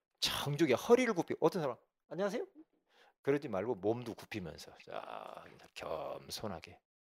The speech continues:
이게 자기를 낮추는 거거든요. 그런 후-, 훈련을 해야 된다, 이 말이에요. 이 세 가지 정리를 딱 어려서부터 이것은 습관을 가져야 돼. 여기 습관.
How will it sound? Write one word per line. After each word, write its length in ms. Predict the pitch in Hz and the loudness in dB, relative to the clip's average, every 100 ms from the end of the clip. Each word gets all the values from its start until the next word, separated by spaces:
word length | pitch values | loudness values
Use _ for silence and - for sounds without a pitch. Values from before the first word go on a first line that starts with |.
| _ _ | _ _
이게 80 | - | -16
자기를 320 | - 110 135 95 | -8 -6 -2 -2
낮추는 360 | 78 - 139 | -2 -4 -8
거거든요. 320 | 107 85 - - _ _ _ _ _ _ _ _ _ _ _ _ _ _ _ _ - - | -10 -10 -20 -20 _ _ _ _ _ _ _ _ _ _ _ _ _ _ _ _ -18 0
그런 280 | - 117 101 | 6 6 6
후-, 160 | - - - - - | -4 -12 -20 -20 -16
훈련을 360 | - 123 95 82 | -8 -4 -4 -4
해야 140 | 101 | -4
된다, 280 | 87 71 - | -6 -10 -16
이 80 | - | -18
말이에요. 260 | - - - _ _ _ _ _ _ _ _ _ _ _ - - _ _ _ _ _ _ _ _ _ _ _ _ _ _ _ _ _ _ _ _ _ _ _ - - - | -16 -20 -20 _ _ _ _ _ _ _ _ _ _ _ -20 -20 _ _ _ _ _ _ _ _ _ _ _ _ _ _ _ _ _ _ _ _ _ _ _ -20 -18 -6
이 80 | 117 | -2
세 260 | - 160 | 4 8
가지 240 | 156 143 123 | 12 12 10
정리를 460 | - 104 117 107 | 4 4 4 4
딱 200 | 98 104 | 4 4
어려서부터 640 | 95 113 143 170 120 - 127 | 10 12 12 12 10 6 2
이것은 340 | 123 110 131 | 4 2 -2
습관을 520 | 104 - - 240 170 | -2 -4 4 10 10
가져야 280 | 104 90 87 | 8 2 0
돼. 180 | - - _ - - - _ - - 107 | -12 -18 _ -20 -20 -20 _ -20 -18 -14
여기 160 | 92 | -12
습관. 380 | - - - 101 | -8 -10 -6 -6